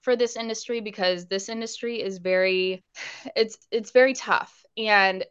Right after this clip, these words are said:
there's that quote, "If you stand for nothing, you'll fall for anything." So make sure you know what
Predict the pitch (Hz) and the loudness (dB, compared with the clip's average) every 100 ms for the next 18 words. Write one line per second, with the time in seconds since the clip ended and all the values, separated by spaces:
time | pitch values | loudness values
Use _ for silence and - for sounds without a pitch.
0 | _ 208 220 208 220 208 220 214 202 196 | _ -2 0 2 2 2 2 2 0 -4
1 | 196 185 180 - 208 214 220 208 220 214 | -6 -6 -6 -6 -8 -6 -6 -6 -4 -6
2 | 196 185 170 - 165 147 180 180 165 190 | -2 0 -2 -2 -4 -6 -10 -12 -10 -8
3 | - 202 190 196 202 - 262 233 214 196 | 0 2 2 -2 -2 -2 0 -2 -6 -2
4 | 185 185 190 202 202 _ _ _ - 196 | 0 2 2 0 -4 _ _ _ -2 4
5 | 196 214 233 | 6 6 0